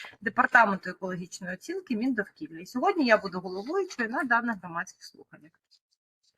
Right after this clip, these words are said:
Вісімнадцятого грудня дві тисячі сімнадцятого року наступив в дію Закон України про оцінку впливу на довкілля,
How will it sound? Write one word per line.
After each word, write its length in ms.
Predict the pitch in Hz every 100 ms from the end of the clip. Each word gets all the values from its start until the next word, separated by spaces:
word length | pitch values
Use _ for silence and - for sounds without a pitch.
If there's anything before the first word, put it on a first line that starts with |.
| _ 277 -
Вісімнадцятого 680 | 233 311 466 - - 254
грудня 360 | 240 349 415 349
дві 140 | 247
тисячі 360 | 262 285 262 247
сімнадцятого 800 | - 262 262 226 202 196 190 214
року 360 | 269 381 359 339
наступив 560 | 269 277 - 254 240 208
в 40 |
дію 280 | 180 214 202
Закон 340 | 196 208 214
України 460 | 196 196 196 185 175
про 180 | 196 202
оцінку 420 | 185 202 180 170
впливу 360 | - 185 165
на 80 | 165
довкілля, 580 | 170 196 - 359 359 320